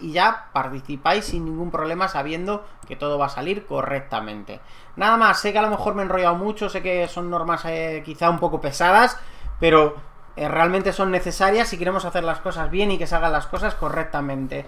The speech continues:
<clears throat> Yo me enrollo siempre más de, de lo que seguramente vosotros tardéis en leerlas, así que os recomiendo nuevamente que paséis en la parte informativa del vídeo,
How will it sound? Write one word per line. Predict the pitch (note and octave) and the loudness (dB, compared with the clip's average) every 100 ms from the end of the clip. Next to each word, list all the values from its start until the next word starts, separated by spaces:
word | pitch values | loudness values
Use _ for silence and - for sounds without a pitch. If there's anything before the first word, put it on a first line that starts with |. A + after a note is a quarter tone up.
| - - - | -12 -10 -10
<clears throat> | - - - | -8 -6 0
Yo | F#3 F3+ E3 E3 E3 G3+ | 2 2 2 0 2 4
me | A#3+ | 4
enrollo | A#3 G#3+ G#3 | 4 4 4
siempre | F#3+ G#3 F#3+ F3 | 2 0 2 4
más | F3 G#3 A#3 - - - - - - - - | 6 6 4 -4 -14 -14 -16 -18 -20 -20 -16
de, | D3 D#3 D#3 D3+ D3 C#3+ C#3+ C3+ C3 B2+ A2+ - - B2+ | -6 -2 0 0 0 2 2 0 0 -2 -6 -10 -14 -10
de | C3+ D3+ | -4 -2
lo | C#3+ | -2
que | C#3+ C#3+ C3+ | 0 0 -2
seguramente | C#3+ C#3 D#3 E3+ E3+ | -4 -4 -2 -2 0
vosotros | E3+ D#3 D3 F3 E3+ | -2 -2 -4 -4 -2
tardéis | D#3 C#3+ D#3 D#3+ E3 | -4 -2 -4 -6 -4
en | D3 | -2
leerlas, | C3+ C#3+ B2 A#2 A#2+ | 0 -2 -2 -4 -4
así | B2 - C3+ | -8 -10 -10
que | C3 C3 B2+ - - - | -6 -6 -6 -14 -20 -12
os | - | -6
recomiendo | C#3+ C#3 C#3+ D#3 E3+ F#3 | -6 -4 -4 -4 -2 -2
nuevamente | F3+ E3+ D#3+ E3+ E3+ F3 | 2 4 4 0 -2 -4
que | E3+ | -2
paséis | D3 E3+ D#3 | -4 -4 -6
en | D3 | -2
la | C#3 | 0
parte | D3 D3 | 0 -2
informativa | C#3+ C3+ C#3 C3+ C3 D3+ C3+ | -6 -4 -2 -2 -2 -2 0
del | C3 C3+ | 0 -2
vídeo, | D#3+ F#3 G3+ A#3+ | -6 -2 0 0